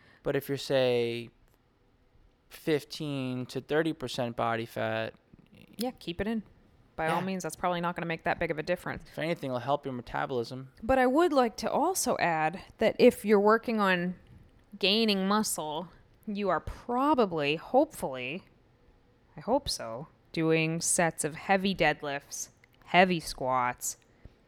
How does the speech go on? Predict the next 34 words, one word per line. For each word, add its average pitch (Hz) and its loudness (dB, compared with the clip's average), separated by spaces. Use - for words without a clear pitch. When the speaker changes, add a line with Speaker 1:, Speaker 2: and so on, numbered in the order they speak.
Speaker 2:
heavy 190 6
overhead 151 2
press, 143 0
um, 143 0
you 196 0
know, 147 0
big, 240 6
heavy 190 4
compound 190 0
movements. 170 0
I 175 2
think 214 0
both 196 6
of 175 -2
us 170 2
can 175 -4
attest 165 0
to 165 -4
the 151 -6
fact 147 0
that - -8
that 175 2
gets - -6
your 156 -4
heart 151 4
rate - -4
soaring. 98 -4
Speaker 1:
Sure, 160 4
and 147 0
the 170 4
thing 190 0
about 156 8
it 143 0
is, 127 -2